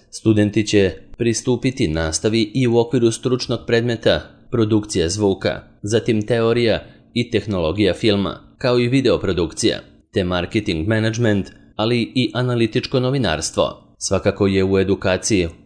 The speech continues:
uvršteni predmet teorija i tehnologija štampe, zatim T V novinarstvo, kao i stručni predmet kreativnost, ali i sistemi za upravljanje medijskim sadržajima, kao i predmeti upravljanje projektima,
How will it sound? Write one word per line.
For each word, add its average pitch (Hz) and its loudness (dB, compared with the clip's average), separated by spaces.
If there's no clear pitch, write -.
uvršteni 123 0
predmet 120 0
teorija 101 2
i 117 -4
tehnologija 107 0
štampe, 92 -2
zatim 87 -2
T 110 4
V 117 0
novinarstvo, 104 -2
kao 110 2
i 113 4
stručni 120 0
predmet 117 -2
kreativnost, 95 0
ali 120 -2
i 127 0
sistemi 120 -2
za 113 0
upravljanje 117 -2
medijskim 104 -2
sadržajima, 92 -2
kao 76 2
i 80 0
predmeti 107 0
upravljanje 123 0
projektima, 98 2